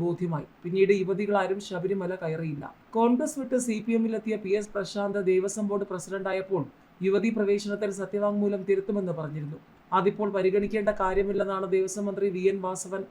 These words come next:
അന്ന് പറഞ്ഞത്. അയ്യപ്പ സംഗമം നടത്താൻ തീരുമാനിച്ചപ്പോൾ അതുമായി സഹകരിക്കണമെങ്കിൽ പ്രതിപക്ഷം മുന്നോട്ട്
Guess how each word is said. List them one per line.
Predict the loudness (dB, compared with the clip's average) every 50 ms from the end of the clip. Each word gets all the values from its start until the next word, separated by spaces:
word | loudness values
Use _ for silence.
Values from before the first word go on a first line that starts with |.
| -4 -2
അന്ന് | -2 -2 -2 -4
പറഞ്ഞത്. | -6 -6 -8 -6 -6 -6 -6 -6 -10 -20 -8 -2 2 4
അയ്യപ്പ | 6 6 4 2 0 -4 -4
സംഗമം | -2 -2 0 0 0 0 0
നടത്താൻ | -2 -2 0 2 2 2 4 2
തീരുമാനിച്ചപ്പോൾ | 2 2 0 -2 -2 -2 -4 -4 -4 -2 0 0 0
അതുമായി | 0 0 0 0 0 -2 -4
സഹകരിക്കണമെങ്കിൽ | -6 -8 -6 -4 -2 -2 -2 -2 -2 -2 -2 -2 -2 -2 -2 -6 -12 -10 -6
പ്രതിപക്ഷം | -4 -2 -2 -2 -2 -2 -2 -2 -2 0
മുന്നോട്ട് | 0 0 0 0 0